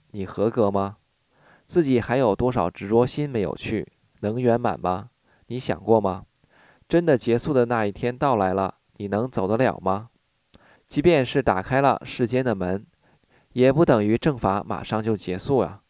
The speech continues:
它还得有一个过程啊，还有那么多没清醒的昔日同修呢。师父一再告诉我们，大法弟子，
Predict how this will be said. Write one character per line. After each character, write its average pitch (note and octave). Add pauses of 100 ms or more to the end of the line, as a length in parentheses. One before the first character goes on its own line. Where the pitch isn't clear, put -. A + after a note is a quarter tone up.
(540)
它 C#3
还 B2
得 B2+
有 F#2+
一 F#2+
个 A#2
过 C#3
程 F2
啊， D#2+ (640)
还 C3
有 C#3
那 C3
么 A#2+
多 B2+
没 A2
清 E3
醒 G#2+
的 F2+
昔 C3+
日 A#2+
同 G2
修 C3+
呢。 A2+ (1500)
师 F3
父 D3
一 A2+
再 C3
告 C3+
诉 G2+
我 C#2
们， C#2 (540)
大 C#3+
法 F2+
弟 C3
子， -